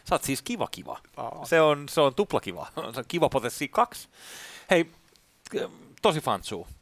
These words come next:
Speaker 1: Ihanaa päästä vihdoinkin kertoa, mitä mulle kuuluu. Paljon hyviä juttuja tulossa.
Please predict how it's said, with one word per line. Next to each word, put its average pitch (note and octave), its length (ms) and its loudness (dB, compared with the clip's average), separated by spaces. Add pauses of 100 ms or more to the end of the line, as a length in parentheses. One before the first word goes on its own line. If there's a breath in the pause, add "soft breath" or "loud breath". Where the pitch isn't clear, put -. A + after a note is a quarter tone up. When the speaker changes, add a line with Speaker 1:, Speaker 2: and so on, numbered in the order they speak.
Speaker 1:
Ihanaa F#3+ 280 4
päästä A#2+ 280 2
vihdoinkin A2+ 340 0
kertoa, G2+ 340 2
mitä D3+ 220 0
mulle A#2+ 220 -2
kuuluu. E2+ 400 -2 (680 loud breath)
Paljon G3 260 6
hyviä C3+ 200 2
juttuja G#2 320 -2
tulossa. D2 440 -8